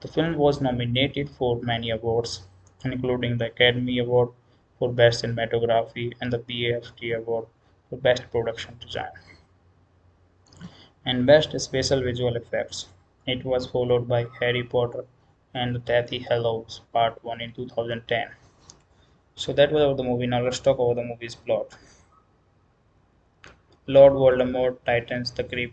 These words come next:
on the Wizard's ring in Muggle worlds. His Death Eaters kidnap Mister Ollivander and destroy London's Millennium Bridge.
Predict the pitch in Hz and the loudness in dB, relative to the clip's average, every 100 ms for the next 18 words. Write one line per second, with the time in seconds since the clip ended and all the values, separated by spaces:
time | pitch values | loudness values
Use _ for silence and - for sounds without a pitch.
0 | - 123 123 117 117 120 117 117 - - | -12 -12 -10 -8 0 2 2 0 -8 -20
1 | _ _ 139 127 123 123 - 127 127 - | _ _ -8 -6 -4 -6 -10 -12 -10 -6
2 | 131 127 127 120 120 117 - - - _ | -2 2 2 2 0 -2 -4 -10 -14 _
3 | _ _ - - - _ _ _ _ _ | _ _ -20 -20 -20 _ _ _ _ _
4 | 143 139 147 143 139 131 127 131 127 127 | -6 2 6 6 6 -2 -4 0 0 -2
5 | - _ 127 123 123 123 123 120 123 120 | -10 _ -6 -2 -2 -2 -4 -6 0 2
6 | 120 120 123 123 123 120 117 117 117 - | 2 0 -4 -2 -2 -2 -6 -4 -4 -2
7 | 120 117 117 120 120 120 120 123 120 120 | 0 0 0 -2 -2 -2 -4 -6 -4 -2
8 | 117 120 120 120 117 113 117 | -4 -6 -10 -8 -8 -8 -8